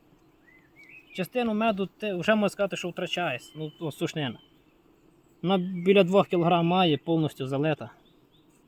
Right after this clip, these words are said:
Ну, вообще, с-, ну, порівняно з тою вощиною, та вощина десь має до пів кілограма, а ця, а ця вже має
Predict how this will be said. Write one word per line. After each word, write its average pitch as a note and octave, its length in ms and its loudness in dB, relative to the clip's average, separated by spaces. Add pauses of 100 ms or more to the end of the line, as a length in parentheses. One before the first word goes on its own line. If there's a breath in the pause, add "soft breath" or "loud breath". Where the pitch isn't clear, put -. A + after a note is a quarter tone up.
(760)
Ну, D3+ 160 -4
вообще, C3+ 440 -4 (680)
с-, - 200 -20
ну, D#3+ 180 -8 (600)
порівняно G3 300 -2
з - 40 -8
тою G3 220 -6
вощиною, F#3 360 -6
та G3+ 80 -6
вощина F#3+ 420 -8
десь E3 180 -12
має F3 340 -6 (380)
до E3 160 -8
пів G3+ 200 -10
кілограма, D3+ 540 -10
а C3+ 40 -14
ця, D#3 240 -14
а D3 100 -14
ця F3+ 140 -8
вже D#3 180 -8
має D3+ 400 -12